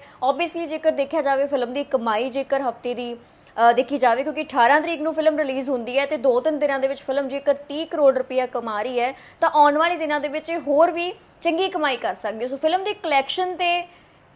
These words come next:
ਇਹ ਵੀਡੀਓ ਜ਼ਰੂਰ ਵੇਖਿਓ ਕਿ ਫਿਲਮ ਨੇ ਹੁਣ ਤੱਕ ਕਿੰਨੀ ਕਲੈਕਸ਼ਨ ਕੀਤੀ ਹੈ ਔਰ ਫਿਲਮ ਦੇ ਰਿਵਿਊਜ਼ ਬਾਰੇ ਵੀ ਜਾਣਦੇ ਹਾਂ। ਬਾਲੀਵੁੱਡ ਖਿਲਾੜੀ ਅਕਸ਼ੇ ਕੁਮਾਰ ਦੀ ਫਿਲਮ ਕੇਸਰੀ ਚੈਪਟਰ ਟੂ ਨੇ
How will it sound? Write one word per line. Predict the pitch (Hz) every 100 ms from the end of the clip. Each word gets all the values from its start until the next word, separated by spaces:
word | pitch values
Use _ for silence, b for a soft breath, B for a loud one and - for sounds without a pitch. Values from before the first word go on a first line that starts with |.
| _ -
ਇਹ | 277
ਵੀਡੀਓ | 269 285 330 349 359 - _ -
ਜ਼ਰੂਰ | 269 302
ਵੇਖਿਓ | 302 311 311 320
ਕਿ | 320
ਫਿਲਮ | 311 277 277
ਨੇ | 294
ਹੁਣ | 254
ਤੱਕ | 262 -
ਕਿੰਨੀ | 240
ਕਲੈਕਸ਼ਨ | 254 254 247 294 269
ਕੀਤੀ | 285 277
ਹੈ | 277
ਔਰ | 277
ਫਿਲਮ | 262 262
ਦੇ | 262
ਰਿਵਿਊਜ਼ | 226 220 262 233
ਬਾਰੇ | 240 220
ਵੀ | 226
ਜਾਣਦੇ | 214 175 165 160
ਹਾਂ। | 185 _ _ _
ਬਾਲੀਵੁੱਡ | 214 233 311
ਖਿਲਾੜੀ | - 330 302 294 320 339 - -
ਅਕਸ਼ੇ | - - 311
ਕੁਮਾਰ | 285 247 226 226
ਦੀ | 233 240
ਫਿਲਮ | 247 247 226 247
ਕੇਸਰੀ | - 254 - 285
ਚੈਪਟਰ | 269 214 - 226 -
ਟੂ | 262 277
ਨੇ | 262